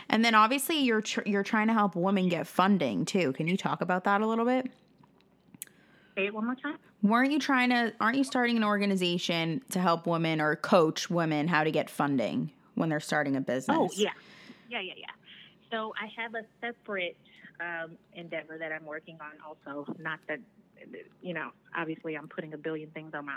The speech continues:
Speaker 2: own plate. <laughs>
Speaker 1: I think we all are. It's
Speaker 2: But
Speaker 1: totally fine. <laughs>
Speaker 2: Yeah.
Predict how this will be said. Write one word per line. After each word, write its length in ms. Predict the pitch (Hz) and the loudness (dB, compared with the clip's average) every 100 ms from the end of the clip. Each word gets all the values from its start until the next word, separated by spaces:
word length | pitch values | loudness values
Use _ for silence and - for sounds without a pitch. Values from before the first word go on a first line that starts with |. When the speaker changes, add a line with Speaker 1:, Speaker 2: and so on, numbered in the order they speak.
| 147 | -12
Speaker 2:
own 140 | 151 - | -16 -10
plate. 240 | 170 196 | -8 -2
<laughs> 520 | 226 - 381 - - | -4 -4 -8 -10 -6
Speaker 1:
I 40 | - | 0
think 160 | 220 175 | 0 2
we 120 | 165 | 2
all 180 | 160 170 | 2 4
are. 180 | 147 151 | 2 0
It's 160 | - - | -2 -2
Speaker 2:
But 80 | 170 | -2
Speaker 1:
totally 160 | 175 | -2
fine. 320 | 160 160 165 - - | -4 -4 -6 -8 -10
<laughs> 160 | - - 440 440 - | -10 0 0 0 -10
Speaker 2:
Yeah. 180 | 302 294 | -8 -6